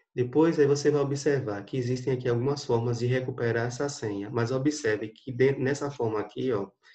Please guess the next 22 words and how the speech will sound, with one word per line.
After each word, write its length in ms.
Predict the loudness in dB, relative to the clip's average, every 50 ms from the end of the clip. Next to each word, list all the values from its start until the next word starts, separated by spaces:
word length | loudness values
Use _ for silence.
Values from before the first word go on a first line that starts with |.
| _ _ _
que 140 | _ -6 -6
foi 300 | -2 0 2 2 4 4
a 60 | 2
das 260 | 0 0 -2 -2 -2 -2
pessoas 320 | -4 -4 -2 -2 -2 -2
que 100 | -2 -4
eu 40 | -2
já 120 | -2 -2
ajudei, 560 | -4 -4 -6 -4 -2 0 2 2 2 0 -2 -8 -14 -20 -20 _ _ _ _ _ _ _ -2
não 280 | 2 4 4 4 4
aparece 840 | 2 0 -2 -4 -4 -2 0 0 0 0 -2 -2 -4 -8 -10 -8 -6 -4
a 120 | -2 -2
opção 720 | -2 -2 -4 -6 -6 -6 -6 -6 -4 -4 -4 -6 -6 -8 -10 _ _ _ _ _ _ 0
telefone 920 | 4 4 6 4 4 2 -2 -2 0 0 2 2 2 2 0 0 -2 -4 -10 -18 _ _ _ _ _ _ _ _
ou 120 | -2 -2 0
celular 720 | 2 2 2 2 2 2 2 2 0 0 -2 -4 -6 -8 -4
e 80 | 0 2
nem 320 | 4 6 6 6 6 4
a 80 | 4 2
opção 520 | 0 -2 -4 -4 -4 -4 -2 -2 0 0
do 100 | 2 2
e-mail. 540 | 4 4 4 4 2 2 0 0 -4 -6 -10